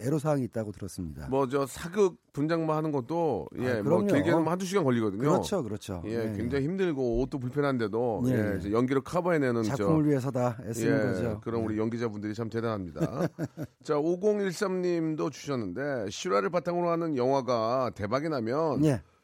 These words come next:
Speaker 2: 아, 실존 인물이나 단체에 이익의 일부가 돌아가나요? 라는 질문 주셨는데요.
Speaker 1: 아, 이거는 이제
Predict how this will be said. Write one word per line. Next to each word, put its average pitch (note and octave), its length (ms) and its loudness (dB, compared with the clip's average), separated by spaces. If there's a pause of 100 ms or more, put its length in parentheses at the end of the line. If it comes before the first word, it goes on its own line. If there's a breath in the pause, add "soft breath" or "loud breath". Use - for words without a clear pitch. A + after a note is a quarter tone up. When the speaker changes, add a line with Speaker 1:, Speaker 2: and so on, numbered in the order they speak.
(180)
Speaker 2:
아, A2 240 0
실존 G3+ 480 -6
인물이나 D#3+ 560 0
단체에 B2+ 1000 -2
이익의 D#3 480 -2
일부가 C#3+ 400 2
돌아가나요? B2 1080 2
라는 A#2 140 0
질문 A2 240 -2
주셨는데요. G2 340 -2
Speaker 1:
아, D3+ 240 2
이거는 F#3+ 300 0
이제 F3+ 100 -6